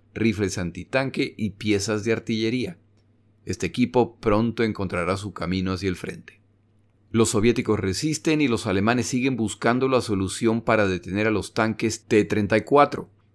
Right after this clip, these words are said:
claramente superiores a los tanques alemanes a pesar de las rudimentarias tácticas con las que se los utilizan. El general Zhukov,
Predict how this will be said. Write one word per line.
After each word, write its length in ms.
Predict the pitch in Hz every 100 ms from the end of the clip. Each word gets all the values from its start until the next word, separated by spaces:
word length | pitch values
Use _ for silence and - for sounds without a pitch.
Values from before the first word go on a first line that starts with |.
| -
claramente 480 | 131 143 143 147 139
superiores 580 | 117 - 110 123 120
a 60 | 104
los 180 | 92 -
tanques 400 | 113 110 107 -
alemanes 600 | 87 87 98 113 117 - _ _ -
a 180 | 92
pesar 440 | 110 101 - 113 123
de 80 | 123
las 160 | 113
rudimentarias 800 | 98 95 92 90 87 104 101 95
tácticas 520 | 110 110 - - 117
con 200 | 113 104
las 160 | 95 92
que 160 | - 90
se 120 | 98
los 200 | 82 -
utilizan. 560 | 82 90 95 - - _ _ _ _ _ _ _ _ _ _ _ _
El 160 | - 113
general 440 | 120 107 107 110
Zhukov, 680 | 101 - 175 - 85 85 -